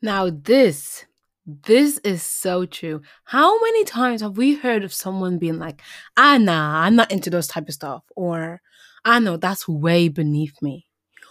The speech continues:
or, "Ah, you'd never catch me there"? Pride. We like to be prideful people,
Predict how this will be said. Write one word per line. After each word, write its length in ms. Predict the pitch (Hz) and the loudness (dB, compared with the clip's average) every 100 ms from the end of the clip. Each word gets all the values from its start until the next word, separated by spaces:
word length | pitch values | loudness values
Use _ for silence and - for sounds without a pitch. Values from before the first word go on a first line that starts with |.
| _ - | _ 2
or, 360 | 214 185 185 - | 4 4 0 2
"Ah, 220 | 427 - _ _ - | 0 0 _ _ -20
you'd 160 | - 190 | -8 -2
never 280 | 208 226 | 0 -2
catch 400 | 220 - 196 - | -4 -4 -4 -2
me 220 | 202 220 226 | 0 2 2
there"? 340 | 185 175 196 _ _ _ _ _ _ _ _ _ _ | 2 0 -4 _ _ _ _ _ _ _ _ _ _
Pride. 580 | - 190 170 165 156 151 _ _ _ _ - - | -12 -4 -2 -2 -6 -12 _ _ _ _ -18 -2
We 160 | 220 | 2
like 220 | 240 330 427 | 2 0 -4
to 100 | 285 | 0
be 140 | 233 | 0
prideful 540 | 220 - 214 311 - 330 | -2 -6 -6 -6 -8 -12
people, 580 | - 220 240 175 165 | -6 -6 -6 -8 -8